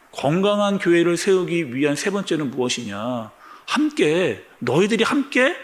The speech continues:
동역해야 된다는 거예요. 함께 교회를 이루고 세워가야 된다.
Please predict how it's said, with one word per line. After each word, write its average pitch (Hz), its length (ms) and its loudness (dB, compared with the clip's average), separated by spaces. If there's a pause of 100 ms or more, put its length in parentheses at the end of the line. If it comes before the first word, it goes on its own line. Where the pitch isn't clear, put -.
(560)
동역해야 151 540 -2
된다는 113 420 -8
거예요. - 160 -20 (340)
함께 247 680 0
교회를 165 480 2
이루고 147 360 0
세워가야 185 580 0
된다. 143 440 2